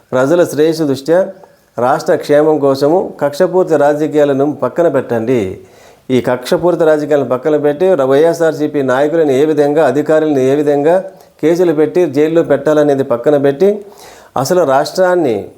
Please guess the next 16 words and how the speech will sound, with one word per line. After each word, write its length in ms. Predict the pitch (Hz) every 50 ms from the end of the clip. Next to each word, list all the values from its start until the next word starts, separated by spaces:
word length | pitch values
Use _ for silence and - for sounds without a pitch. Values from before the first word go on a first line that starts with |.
| - -
అభివృద్ధి 400 | 120 120 120 - 175 185 165 175
పదంలో 360 | 151 156 156 147 151 151 147
నడిపించాలంటే 720 | 135 127 123 139 139 165 160 160 151 156 147 147 147 135 135
ఏం 200 | 131 143 151 147 139
చేయాలి, 300 | 139 131 131 127 123 127
ఎటువంటి 380 | 120 120 131 160 160 170 175 170
పరిపాలన 500 | - 147 131 135 135 170 165 170 175 165
ఇవ్వాలి, 520 | 156 143 135 135 131 127 120 107 95 98 - - - - _ _ -
పరిపాలన 480 | 117 117 143 147 151 165 170 170 170 165
మీద 200 | 160 151 147 139
మనసు 360 | 135 123 117 131 147 147 160
పెట్టి 280 | 143 151 151 151 185 175
సక్రమమైనటువంటి 1160 | 175 - 123 120 - 151 170 175 170 170 160 156 151 147 131 139 127 131 127 123 120 131 123
పరిపాలన 560 | 120 - 123 120 139 139 170 170 165 165 143
అందిస్తే 680 | 127 131 139 147 156 151 - 151 120 98 92 82 73 - _ _ - _ - - - _ _ _ _ _ _ _ - -
బాగుంటుంది 1000 | - 101 117 135 160 170 175 170 165 - 143 139 135 135 147 135 98 90 -